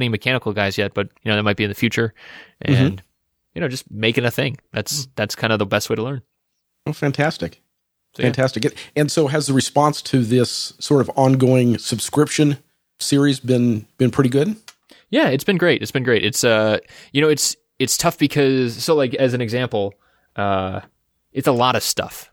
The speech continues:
Speaker 1: right? Just like any product design, people listening out there who have or haven't been in the product field, you know, like, you're making a thing, there's just a lot of stuff to do. And so as a result, <laughs> over last year, we made over three hundred videos, kind of just stepping through all these different,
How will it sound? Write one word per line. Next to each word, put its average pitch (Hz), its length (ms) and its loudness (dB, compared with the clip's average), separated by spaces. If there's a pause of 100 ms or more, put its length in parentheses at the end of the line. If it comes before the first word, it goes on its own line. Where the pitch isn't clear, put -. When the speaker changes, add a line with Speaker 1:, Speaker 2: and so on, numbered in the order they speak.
Speaker 1:
right? 104 180 2
Just - 180 2
like 180 160 2
any 143 400 2
product 120 320 0
design, 117 360 -2
people 147 220 -2
listening 131 320 0
out 113 140 -2
there 107 280 0
who 104 160 -10
have 127 240 -2
or 113 80 0
haven't 110 160 0
been 107 80 0
in 98 60 -4
the 98 60 -8
product 104 320 -2 (100)
field, 101 300 -8
you 104 60 -2
know, 104 60 0
like, 101 180 0 (240)
you're 143 160 2
making 160 320 2
a 135 40 4
thing, 151 300 0
there's 127 160 -2
just - 160 -8
a 101 40 -2
lot 104 180 0
of 113 60 -4
stuff - 220 2
to 120 80 -8
do. 131 280 0 (520)
And 113 160 -2
so 120 520 0
as 127 180 0
a 139 40 0
result, 135 340 0
<laughs> - 80 -6
over 123 280 -2
last 131 300 0
year, 147 180 2
we 120 140 -2
made 117 280 2
over 110 180 0
three 117 160 -2
hundred 107 180 -2
videos, 123 520 -2 (420)
kind 123 160 -2
of 117 80 -4
just 117 180 -2
stepping 113 340 0
through 113 220 0
all 107 120 4
these 104 180 -2
different, 107 480 0